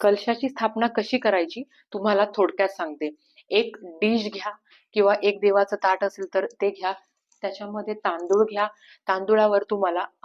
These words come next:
हळद कुंकू अक्षदा अर्पण करायची आहे. त्याच्यावर तांब्याचा एक तांब्या घ्या. त्या तांब्यामध्ये तुम्हाला एक रुपया,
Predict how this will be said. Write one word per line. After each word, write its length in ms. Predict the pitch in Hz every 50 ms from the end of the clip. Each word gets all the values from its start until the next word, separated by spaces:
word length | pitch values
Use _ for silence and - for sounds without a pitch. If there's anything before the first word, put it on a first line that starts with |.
| -
हळद 200 | 208 214 226 214
कुंकू 320 | 220 - 220 202 - - 196
अक्षदा 440 | 185 180 - - 196 170 175 190 214 - -
अर्पण 300 | 202 190 190 196 190 180
करायची 360 | 175 165 156 151 147 - 156
आहे. 140 | 151 - 156 - - _ - - - - _ _
त्याच्यावर 440 | - 190 196 196 233 226 208 196 190
तांब्याचा 600 | 208 - 208 185 175 185 185 202 202 202 - 220
एक 220 | 214 - 208 208 -
तांब्या 320 | 202 185 180 185 185 196 202
घ्या. 220 | 196 202 202 208 214 - _ _ - - _ _ _
त्या 120 | 214 214
तांब्यामध्ये 720 | 226 226 220 202 196 196 196 202 202 208 196 180 165 175 190 - _ _ _ _ -
तुम्हाला 360 | 202 190 190 190 185 180 185 - - _ _ -
एक 200 | 208 220 220 220 -
रुपया, 500 | 208 202 208 202 190 190 190 196 214